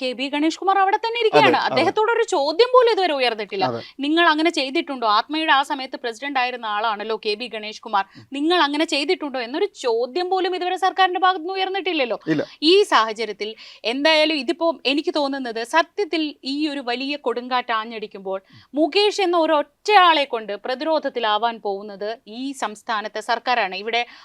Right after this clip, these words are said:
Speaker 1: വലിയൊരു മാറ്റത്തിന് വഴിവെച്ച ഒരു ഹേമ കമ്മീഷനെ പോലെ ഒരു കമ്മിറ്റി നിയോഗിച്ചുകൊണ്ട് മലയാള സിനിമയിലെ ഒരു റിവൈവലിനോ അല്ലെങ്കിൽ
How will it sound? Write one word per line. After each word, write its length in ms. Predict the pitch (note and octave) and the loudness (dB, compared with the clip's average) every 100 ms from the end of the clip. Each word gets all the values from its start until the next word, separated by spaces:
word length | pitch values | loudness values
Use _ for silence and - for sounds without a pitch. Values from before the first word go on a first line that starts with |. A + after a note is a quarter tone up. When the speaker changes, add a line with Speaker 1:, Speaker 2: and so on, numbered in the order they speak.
| - | -2
Speaker 1:
വലിയൊരു 340 | B3+ C#4 E4+ D4 | 0 2 2 0
മാറ്റത്തിന് 560 | B3 B3+ C4 C4+ A#3+ | 0 0 -2 -8 -6
വഴിവെച്ച 420 | G#3+ A3 A3 G#3+ | -4 -2 -4 -6
ഒരു 140 | A#3+ G#3 | -6 -4
ഹേമ 360 | A3 A#3+ B3+ B3+ | -2 0 -2 -2
കമ്മീഷനെ 440 | A3+ B3 B3+ B3 A#3 | -4 -6 -8 -8 -6
പോലെ 260 | A3+ A3 | -6 -4
ഒരു 180 | A3 B3+ B3+ | -4 -4 -2
കമ്മിറ്റി 320 | C4 D4+ C4+ | -2 -4 -6
നിയോഗിച്ചുകൊണ്ട് 760 | A#3 A3 A#3+ A#3+ A#3 A3 G#3 A#3 - - B3 | -8 -4 -4 -4 -8 -6 -4 -4 -6 -4 2
മലയാള 320 | C4 C#4 C#4+ | 4 4 2
സിനിമയിലെ 520 | C#4 B3+ B3+ B3 A#3+ | -2 -8 -8 -6 -4
ഒരു 260 | A#3 A#3 A3+ - - A#3 | -4 -6 -12 -16 -8 -2
റിവൈവലിനോ 880 | C4+ B3+ C#4+ D4 C#4 B3+ A3 F3+ - | 2 6 6 6 2 2 -2 -6 -2
അല്ലെങ്കിൽ 440 | A3+ B3+ B3 A3+ | 0 0 -2 -6